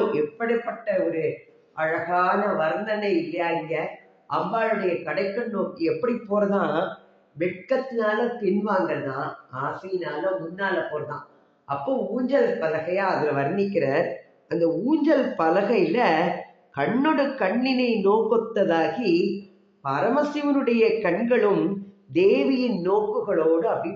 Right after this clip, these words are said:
பொருந்துகின்றது. அப்ப பரமசிவனுடைய நோக்கு வெட்கமறியாதவை, அதனால அவை தேவியின் நோக்குகள் அப்படிங்கிற ஊஞ்சலை வேகமா ஆட்டும்படி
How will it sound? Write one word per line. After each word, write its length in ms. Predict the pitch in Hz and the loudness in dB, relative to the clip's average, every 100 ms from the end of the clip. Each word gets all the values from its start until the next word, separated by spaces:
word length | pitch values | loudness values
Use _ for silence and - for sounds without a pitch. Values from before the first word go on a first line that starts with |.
| - | -8
பொருந்துகின்றது. 1200 | 175 202 269 262 277 208 151 151 131 127 151 170 - - - _ _ | -2 0 0 -2 -4 -6 -4 -2 0 0 0 0 -4 -12 -20 _ _
அப்ப 220 | 147 147 151 143 | -10 -4 -2 0
பரமசிவனுடைய 920 | 143 180 254 254 240 226 190 190 160 | 0 2 0 -2 0 0 2 2 2
நோக்கு 560 | 160 202 208 214 240 285 294 - _ _ | 2 2 2 -2 -2 -2 -2 -8 _ _
வெட்கமறியாதவை, 1000 | 196 202 - 294 233 175 170 143 131 127 - - _ _ _ _ _ | -6 -6 0 2 4 4 2 2 0 -2 -4 -10 _ _ _ _ _
அதனால 480 | 139 165 240 220 156 143 190 240 - | -4 0 2 2 2 2 4 2 0
அவை 400 | 160 165 170 139 | 0 4 4 4
தேவியின் 680 | 156 214 294 285 269 254 196 | 4 4 4 2 2 2 2
நோக்குகள் 640 | 185 254 269 233 233 220 170 - - _ - | 2 4 2 0 2 2 2 0 -8 _ -4
அப்படிங்கிற 500 | 185 196 214 196 175 147 | -2 0 0 0 2 2
ஊஞ்சலை 540 | 170 262 269 254 254 165 151 185 - - - _ 120 | 0 0 2 4 4 2 2 0 -4 -14 -20 _ -4
வேகமா 760 | 143 180 240 254 262 208 202 233 165 - | 2 4 6 6 4 2 2 2 0 0
ஆட்டும்படி 640 | 196 - - 320 240 202 | 0 -2 -2 -4 -2 0